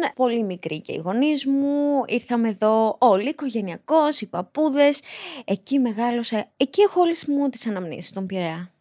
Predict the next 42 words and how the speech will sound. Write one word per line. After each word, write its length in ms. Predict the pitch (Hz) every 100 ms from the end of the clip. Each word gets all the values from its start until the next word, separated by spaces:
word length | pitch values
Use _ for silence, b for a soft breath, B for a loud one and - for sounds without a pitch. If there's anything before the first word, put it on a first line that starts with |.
| _ -
Οπότε 300 | 208 269 294
όταν 180 | 311 302
μου 80 | 262
ήρθε 220 | 269 294
και 80 | 247
η 60 | 240
ερώτηση, 580 | 233 240 262 - 254 -
«Εσύ 440 | - 196 - 254
από 200 | 262 240
πού 240 | 190 226 262
είσαι;» 540 | 226 175 - 151 143
και 100 | -
μου 120 | 185 190
ήρθε 420 | 214 - 294 277
στην 540 | - 220 185 165 147
δεύτερη 840 | 156 175 233 - 233 165 147 139 -
εκπομπή, 720 | 151 - 156 151 143 120 143 -
δεν 140 | 427 523
είχα 140 | -
δώσει 180 | 254 220
αυτό 140 | 196 180
το 80 | 170
θάρρος 920 | - 160 165 - - - - - - _ - -
και 460 | - 185 180 175 -
αυτή 220 | 185 185
την 220 | 202 190
άνεση 340 | 180 175 175 -
να 60 |
με 100 | 185
ρωτήσει 300 | 175 180 185
κάποιος, 380 | - 165 170 -
«Από 120 | 180
πού 180 | 175 -
είσαι 180 | 170 -
εσύ;» 160 | - -
γιατί 360 | - 185 185
η 80 | 262
ερώτηση 420 | 277 269 285 -
έγινε 220 | 285 285 285
πάρα 200 | 269 269
πολύ 320 | 262 269 277
στοχευμένα. 760 | - 214 214 220 185 165 -